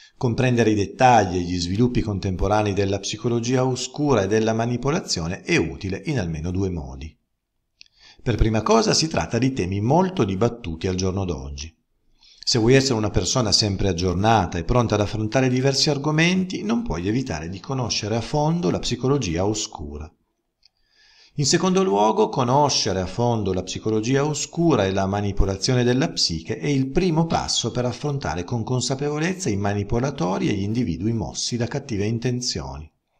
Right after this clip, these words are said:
Dal posto di lavoro fino alle comuni, comuni relazioni tra le persone,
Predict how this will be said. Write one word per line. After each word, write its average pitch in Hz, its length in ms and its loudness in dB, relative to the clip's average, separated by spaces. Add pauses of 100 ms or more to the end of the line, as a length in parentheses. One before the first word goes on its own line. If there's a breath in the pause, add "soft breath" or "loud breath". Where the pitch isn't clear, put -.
(1000)
Dal 104 220 -2
posto 117 260 2
di 104 140 0
lavoro 98 340 4
fino 107 300 -2
alle 110 260 0
comuni, 117 560 -2
comuni 113 540 2
relazioni 98 500 0
tra 127 160 0
le 139 100 0
persone, 175 760 2